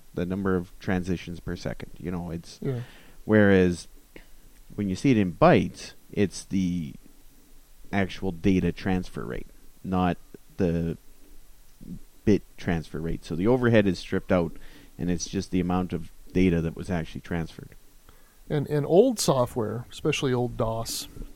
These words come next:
Speaker 2: B B S, and communication software, would often use C P S, characters per second.
Speaker 1: Right, which is
Speaker 2: Which is
Speaker 1: like kilobits, or kilobytes, sorry.
Speaker 2: It
Speaker 1: It,
Speaker 2: was the
Speaker 1: it's
Speaker 2: same
Speaker 1: the
Speaker 2: as
Speaker 1: actual
Speaker 2: bytes. It was the same as bytes.
Speaker 1: Right,
Speaker 2: C P S,
Speaker 1: it's,
Speaker 2: same
Speaker 1: it's
Speaker 2: as bytes per
Speaker 1: without
Speaker 2: second.
Speaker 1: including the overhead.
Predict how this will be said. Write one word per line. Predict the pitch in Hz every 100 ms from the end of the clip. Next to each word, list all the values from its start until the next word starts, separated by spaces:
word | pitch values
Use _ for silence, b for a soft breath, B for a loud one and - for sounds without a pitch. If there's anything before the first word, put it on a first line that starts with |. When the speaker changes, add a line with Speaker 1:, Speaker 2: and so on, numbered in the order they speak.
| - -
Speaker 2:
B | 120
B | 110 113
S, | 110 113 -
and | 117
communication | - 120 113 117 113 117
software, | - 113 113 113 b b -
would | 147
often | 147 147
use | 135 120
C | - 220
P | - 95
S, | 78 - -
characters | - 170 160 - -
per | -
second. | - - - - B B -
Speaker 1:
Right, | 165 92 -
which | 147 175
is | 139 135 143
Speaker 2:
Which | 127
is | - -
Speaker 1:
like | 123 131 101 - -
kilobits, | 143 117 90 87 - - -
or | 110
kilobytes, | - 139 110 92 82 -
sorry. | - 110 90 85
Speaker 2:
It | 90
Speaker 1:
It, |
Speaker 2:
was | 277
the | 165
Speaker 1:
it's |
Speaker 2:
same | - 101
Speaker 1:
the |
Speaker 2:
as | 104
Speaker 1:
actual | 160 110 95
Speaker 2:
bytes. | 82 - - -
It | 143
was | 127
the |
same | 151 131
as | 113
bytes. | 110 104 - -
Speaker 1:
Right, | 208 156 -
Speaker 2:
C |
P | 135
S, | 127 123
Speaker 1:
it's, | -
Speaker 2:
same | -
Speaker 1:
it's | 120
Speaker 2:
as | 110 - - - -
bytes | 113
per |
Speaker 1:
without | 123 143 143
Speaker 2:
second. | 139
Speaker 1:
including | 120 135 117 110
the | 104
overhead. | 98 85 90 -